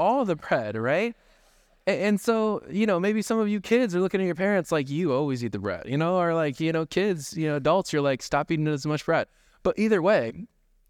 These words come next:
we love bread. It's a part of our diet. So similar to the time here,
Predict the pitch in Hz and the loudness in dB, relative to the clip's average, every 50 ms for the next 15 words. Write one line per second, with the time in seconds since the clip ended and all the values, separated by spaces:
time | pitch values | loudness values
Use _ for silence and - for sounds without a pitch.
0 | _ - - 151 165 180 170 160 170 170 147 123 135 143 143 127 110 117 - - | _ -4 -2 0 0 2 2 2 0 0 0 0 2 2 2 2 0 -2 -4 -6
1 | - - - 180 180 170 147 139 131 127 123 127 127 123 113 104 - _ _ _ | -4 -2 0 0 0 2 0 0 0 0 -2 -2 -2 -2 -4 -4 -6 _ _ _
2 | - _ _ - - - 196 - - - 254 262 285 294 285 262 - 277 233 220 | -20 _ _ -8 0 0 0 0 2 2 4 4 4 4 2 0 -2 0 -2 -2
3 | - - - 220 214 214 214 208 202 190 170 160 - - - 208 185 147 127 113 | -2 -2 -2 0 0 2 2 2 0 0 -2 -2 -6 -4 -2 -2 0 0 -2 -2
4 | 110 117 147 190 | -2 -2 -4 -4